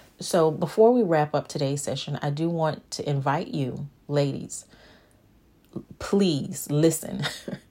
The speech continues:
You have got to take your life purpose as well as your goal setting to the next level.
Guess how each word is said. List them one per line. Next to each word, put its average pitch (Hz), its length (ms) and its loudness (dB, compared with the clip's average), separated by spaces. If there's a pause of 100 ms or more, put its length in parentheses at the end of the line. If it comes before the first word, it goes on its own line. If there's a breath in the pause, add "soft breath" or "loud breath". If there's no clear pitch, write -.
(520 loud breath)
You 185 180 4
have 156 260 4
got 151 460 2
to 165 100 -6
take 139 340 0
your 147 140 0
life 135 500 -6 (260)
purpose - 520 -2
as 143 200 -2
well 147 200 2
as 143 100 0
your 143 100 0
goal 131 300 -4
setting 131 640 -6
to 160 100 -4
the 143 100 0
next 135 340 -4
level. 131 400 -4